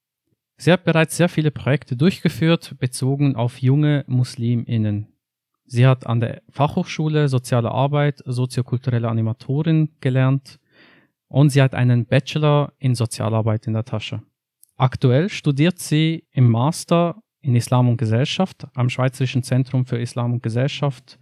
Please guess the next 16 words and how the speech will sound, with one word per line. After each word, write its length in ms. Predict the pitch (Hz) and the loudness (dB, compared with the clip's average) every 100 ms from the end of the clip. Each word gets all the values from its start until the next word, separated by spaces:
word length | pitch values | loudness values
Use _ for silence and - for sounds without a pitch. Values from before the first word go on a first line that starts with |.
| _ | _
an 140 | - 120 | -4 -2
der 80 | |
Uni 180 | 120 120 | 0 0
Fribourg 580 | 117 156 - 151 180 _ _ _ _ _ _ | 0 -4 -2 -2 -4 _ _ _ _ _ _
und 260 | - 190 190 | 2 4 4
sie 160 | 147 | 4
hat 340 | 135 139 - - | 6 4 0 -4
die 80 | 123 | 0
Gesamtleitung 1000 | 120 123 156 - 131 131 - 127 127 127 | 4 4 2 2 2 2 2 2 2 0
von 240 | 123 117 | -2 -2
Trans 380 | - 120 123 - | 0 0 0 -2
Education 640 | 127 113 - 110 110 117 | -6 -4 -4 -6 -6 -8
inne. 240 | 107 107 107 _ _ _ _ _ _ _ _ _ _ | -4 -6 -6 _ _ _ _ _ _ _ _ _ _
Herzlich 360 | - 135 156 139 | 0 2 4 4
willkommen, 420 | 143 - 143 135 | 4 4 2 2
Tuba. 360 | 127 113 110 | 2 0 0